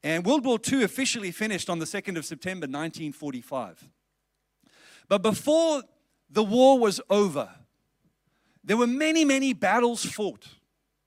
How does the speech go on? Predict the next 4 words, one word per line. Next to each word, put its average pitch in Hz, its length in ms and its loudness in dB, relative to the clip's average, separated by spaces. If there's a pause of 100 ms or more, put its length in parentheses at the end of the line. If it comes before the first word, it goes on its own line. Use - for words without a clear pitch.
(1200)
Significant 262 680 0
battles, 151 680 -4 (540)
deadly 262 360 0
battles. 139 600 -4